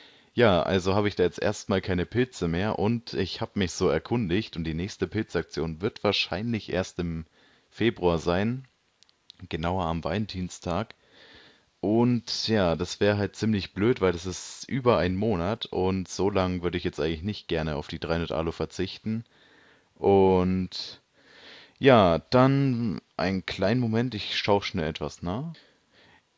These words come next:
Jo, ich, äh, bin wieder da, hab schnell was geschaut. Ähm, ja, und jetzt hab ich aus Versehen auf Gilde geklick-, äh, geklickt. Das heißt, ihr seht grad den Kampf von Raubritter gegen Blutfahrt.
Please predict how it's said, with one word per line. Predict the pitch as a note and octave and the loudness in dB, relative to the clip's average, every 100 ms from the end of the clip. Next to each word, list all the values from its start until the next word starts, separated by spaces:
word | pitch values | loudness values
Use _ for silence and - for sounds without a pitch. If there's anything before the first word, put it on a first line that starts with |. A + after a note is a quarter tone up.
| _ _ _ _ | _ _ _ _
Jo, | D3 D3+ B2+ | 8 10 10
ich, | A2 - | 6 6
äh, | B2 A#2+ G#2+ | 8 8 8
bin | C#3+ C#3 | 6 4
wieder | A#2 F2+ | 6 6
da, | A#2 D3+ | 6 4
hab | C3 - | 2 -2
schnell | - F#2 | 0 2
was | E2+ - | 2 0
geschaut. | - G2 A#2 - | 0 2 0 -2
Ähm, | - F#2+ F#2 F2+ F2+ F2 - - | 0 2 2 2 0 -2 -4 0
ja, | A2 | 4
und | G2 F2 | 4 4
jetzt | - | 2
hab | G2 | 4
ich | G#2+ | 4
aus | G#2 | 4
Versehen | F#2+ F2+ | 0 0
auf | F2+ - | 0 2
Gilde | A#2+ A2+ | 2 2
geklick-, | E2 D#2 A#2+ - _ _ - | -2 -4 -6 -8 _ _ -4
äh, | G2 | -2
geklickt. | E2+ E2 - F#2+ - - | -2 -4 -2 -4 -4 -4
Das | F2 - | -2 0
heißt, | G#2+ - | -2 0
ihr | F#2+ | -2
seht | G#2 - | -2 -2
grad | G#2+ F#2+ | -2 0
den | F2+ E2+ | 0 0
Kampf | - A#2+ B2 | 0 -2 -2
von | - G2 F#2+ F2 | 0 2 2 0
Raubritter | E2 A#2+ - A#2+ A#2+ A2+ G#2 G2 | 0 0 0 -4 0 0 0 0
gegen | G#2 A#2 A2 G#2+ F2+ | 0 0 0 0 -2
Blutfahrt. | - D#2 F2+ C#3 - - C#2+ F#2 D#3+ - | -6 -4 -4 -6 -10 -8 -4 -4 -4 -10